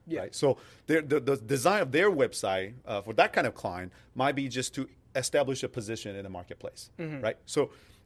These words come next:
Speaker 2: and, and there are so many different ways, like talking about, for example, e-commerce side.
Speaker 1: Right.
Speaker 2: I mean, including how you design the payment system.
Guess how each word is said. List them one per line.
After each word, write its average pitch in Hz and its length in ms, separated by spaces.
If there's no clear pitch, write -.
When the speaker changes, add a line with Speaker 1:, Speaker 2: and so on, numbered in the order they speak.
Speaker 2:
and, 151 240
and 156 120
there 214 180
are 151 140
so - 280
many 214 140
different 151 320
ways, 120 320
like 107 160
talking 170 240
about, 120 220
for 123 160
example, 107 260
e-commerce 117 560
side. 92 300
Speaker 1:
Right. 135 260
Speaker 2:
I 151 80
mean, 151 160
including 165 520
how 214 540
you 170 600
design 120 880
the 123 100
payment 170 380
system. - 460